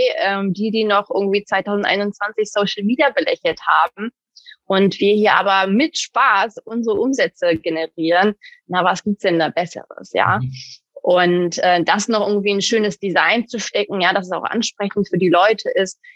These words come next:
Speaker 1: Hier hast du ja viele verschiedene Faktoren. Das ist ja nicht nur der reine Abverkauf, ja. Das ist hier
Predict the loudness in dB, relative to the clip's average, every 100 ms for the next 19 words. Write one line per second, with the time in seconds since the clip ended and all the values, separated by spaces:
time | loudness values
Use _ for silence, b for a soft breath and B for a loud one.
0 | B 0 0 0 -2 -2 -4 -2 -2 0
1 | 2 2 2 0 -4 -4 -6 -4 0 2
2 | 2 2 -2 -2 0 2 0 0 0 2
3 | 0 0 -2 -2 -4 -8 -8 -4 0 0
4 | 0 0 2 0 -6 -4 0 0